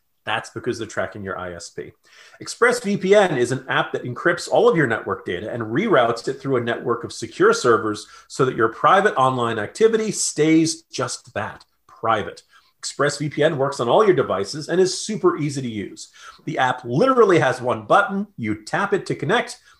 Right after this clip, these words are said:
and your browsing activity is secure from prying eyes. So stop letting strangers invade your online privacy. Protect yourself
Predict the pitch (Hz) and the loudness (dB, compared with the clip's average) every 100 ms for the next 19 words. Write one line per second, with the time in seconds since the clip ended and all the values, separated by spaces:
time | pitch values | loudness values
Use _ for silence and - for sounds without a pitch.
0 | _ - 165 185 131 143 160 156 156 151 | _ -2 2 4 4 4 4 4 0 0
1 | - 123 127 127 - - - 117 107 120 | 0 -2 -2 -6 -6 -10 -2 0 0 -2
2 | 101 87 90 87 - - - - - 196 | -6 -4 -4 -8 -14 -16 -20 -14 2 4
3 | - - 262 247 226 190 156 - 156 156 | 4 2 2 4 4 4 2 0 2 2
4 | 123 113 117 113 123 117 104 147 127 85 | 2 2 0 2 2 0 2 4 6 4
5 | 92 92 90 87 92 80 90 - - _ | -2 -8 -8 -6 -6 -6 -8 -14 -14 _
6 | _ _ - - - 160 247 262 226 180 | _ _ -20 -8 0 2 2 2 0 0
7 | 120 87 - | 0 -2 -4